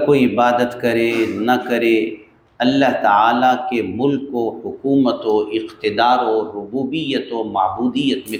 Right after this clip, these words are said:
کوئی فرق نہیں پڑتا۔ الحمید، وہ اپنی ذات میں قابل تعریف ہے۔ اگر کوئی اس کی عبادت کی طرف آئے گا، وہ اپنا ہی فائدہ کرے گا۔ اگر وہ چاہے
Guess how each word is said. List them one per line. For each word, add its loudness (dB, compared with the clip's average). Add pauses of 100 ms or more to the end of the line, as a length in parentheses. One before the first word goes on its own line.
کوئی 0
فرق -10
نہیں -20
پڑتا۔ -12
الحمید، 2
وہ 2
اپنی 0
ذات 2
میں -4
قابل -2 (100)
تعریف -4
ہے۔ -20 (1120)
اگر 2
کوئی 4
اس -2
کی 4
عبادت 0
کی -2
طرف -4
آئے 2
گا، 4 (500)
وہ 0
اپنا 0
ہی 0
فائدہ 0 (120)
کرے -8
گا۔ -14 (420)
اگر 2
وہ 2
چاہے 2